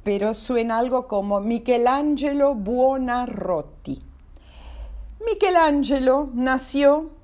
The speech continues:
en un pueblito de Italia que se llama Caprese, en la Toscana italiana, que es una zona de Italia preciosa, y, eh, que ahora se llama Caprese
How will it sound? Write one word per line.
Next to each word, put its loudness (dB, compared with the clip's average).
en 2
un 0
pueblito 0
de -4
Italia 0
que -2
se -6
llama -4
Caprese, -4
en -2
la 0
Toscana 0
italiana, -2
que -4
es -8
una -8
zona -4
de -6
Italia -4
preciosa, -2
y, 0
eh, 4
que 0
ahora 2
se -6
llama 0
Caprese -2